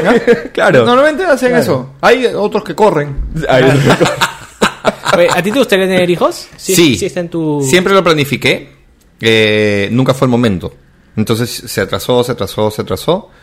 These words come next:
Speaker 1: Y luego entré en este loop personal de que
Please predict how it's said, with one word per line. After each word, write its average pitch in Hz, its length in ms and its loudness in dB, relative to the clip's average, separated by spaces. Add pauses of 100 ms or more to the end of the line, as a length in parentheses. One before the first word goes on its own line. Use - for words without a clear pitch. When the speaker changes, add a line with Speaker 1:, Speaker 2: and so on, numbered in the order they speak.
(540)
Speaker 1:
Y 113 160 2
luego 135 1120 6
entré 120 300 0
en 135 60 -2
este 139 240 0
loop 127 360 0 (180)
personal 117 840 -2
de 104 200 -2
que 87 1040 0